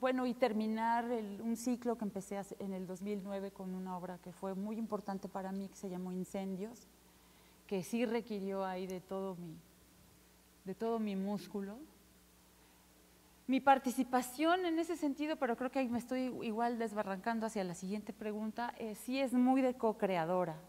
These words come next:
Yo sí, uno de los más bonitos que me han dicho me lo aventó Luis Mario,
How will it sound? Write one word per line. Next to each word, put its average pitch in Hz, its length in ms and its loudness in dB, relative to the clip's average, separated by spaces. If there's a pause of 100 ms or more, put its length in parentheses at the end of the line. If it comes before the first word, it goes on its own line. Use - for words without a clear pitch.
(140)
Yo 226 300 0
sí, 240 520 -6 (300)
uno 262 220 2
de 277 100 2
los 240 220 0 (1080)
más 233 200 2
bonitos 226 440 -2
que 220 100 -4
me 208 120 -2
han 196 120 -2
dicho 202 260 -6
me 214 120 -2
lo 190 80 -2
aventó 202 580 -4
Luis 190 220 -2
Mario, 208 500 -2